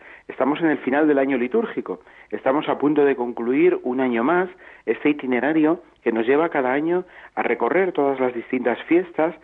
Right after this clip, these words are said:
y a acercarnos un poco más al Señor, de la mano de cada una de las celebraciones y también de la celebración de todas las fiestas de la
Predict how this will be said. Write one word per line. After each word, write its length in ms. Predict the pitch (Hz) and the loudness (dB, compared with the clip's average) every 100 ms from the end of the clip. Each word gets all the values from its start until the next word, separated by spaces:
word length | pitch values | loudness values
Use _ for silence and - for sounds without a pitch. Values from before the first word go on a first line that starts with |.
| - - - | -20 -20 -6
y 180 | 131 123 | 0 2
a 120 | 110 | 2
acercarnos 600 | 110 127 113 190 220 180 | 0 -4 -2 0 0 -2
un 80 | 143 | 0
poco 180 | 123 117 | 0 0
más 220 | 117 - | -2 0
al 160 | 107 - | -4 -2
Señor, 320 | 117 208 214 _ - _ | 0 0 -2 _ -20 _
de 120 | - | 0
la 80 | 110 | 2
mano 220 | 117 131 | 2 2
de 100 | 143 | 2
cada 180 | 131 113 | 2 2
una 160 | 113 123 | 2 2
de 80 | 117 | 0
las 140 | 117 | 0
celebraciones 760 | 113 107 101 - 156 170 190 - - - | 0 2 0 2 2 2 0 -4 -20 -8
y 100 | 127 | -4
también 520 | 117 113 127 143 170 - - - | -2 0 0 2 0 -6 -20 -4
de 160 | 107 | 0
la 120 | 101 | 0
celebración 520 | - 107 95 92 131 123 | 0 0 0 0 0 0
de 100 | 120 | 2
todas 220 | 123 127 | 2 0
las 160 | 117 - | -2 0
fiestas 360 | 120 120 123 | 0 0 -2
de 80 | |
la 80 | 120 | 0